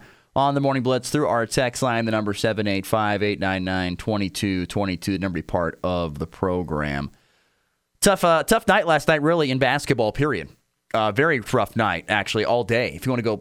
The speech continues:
all the way back to around, uh, what was it, pretty much early afternoon, where Colorado lost in the Sunshine, Sunshine Slam to Florida State.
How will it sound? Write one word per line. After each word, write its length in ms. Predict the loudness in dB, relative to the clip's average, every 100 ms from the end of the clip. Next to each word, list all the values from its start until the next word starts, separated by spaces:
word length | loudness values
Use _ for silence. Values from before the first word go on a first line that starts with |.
| -2
all 100 | -2
the 60 |
way 100 | 0
back 280 | 0 -2 -2
to 260 | -2 -2 0
around, 500 | 0 0 0 0 0
uh, 320 | 0 0 -2
what 180 | -2 -4
was 160 | -2
it, 180 | -4 -4
pretty 160 | -4 -2
much 240 | -2 -6 -10 -6
early 300 | -2 0 0
afternoon, 560 | 0 0 -2 -2 -2 -2
where 140 | -4
Colorado 560 | -2 0 0 0 0 0
lost 360 | 0 0 -2
in 60 | -6
the 80 | -6
Sunshine, 720 | -2 -2 -2 -2 -2 -2 -4
Sunshine 600 | -4 -2 -2 -2 -2 -2
Slam 600 | -4 -4 -2 0 0 -2 -4
to 280 | -4 -4
Florida 440 | -4 -2 0 0 -4
State. 560 | -4 -2 0 -2 -4